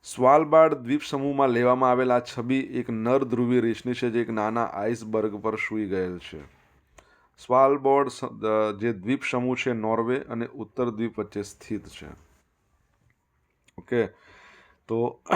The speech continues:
<clears throat> આ યાદ રાખજો. હવે જોઈશું અગાઉની પરીક્ષામાં પૂછાયેલા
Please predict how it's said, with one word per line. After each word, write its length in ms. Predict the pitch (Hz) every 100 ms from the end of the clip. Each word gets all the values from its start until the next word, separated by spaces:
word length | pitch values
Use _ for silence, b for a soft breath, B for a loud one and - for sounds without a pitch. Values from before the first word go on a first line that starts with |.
| 175 147 117 B _ _ _
<clears throat> 880 | _ _ _ _ _ - _ - -
આ 120 | 95
યાદ 240 | 98 87 82
રાખજો. 400 | 80 76 - 76 _ _ _ _ _ _ _ _ _ _ _ _ _ b b b b b b b b -
હવે 120 | 151
જોઈશું 280 | 147 143 143
અગાઉની 280 | 123 127 123
પરીક્ષામાં 440 | 113 113 113 110
પૂછાયેલા 540 | 107 - 113 110 117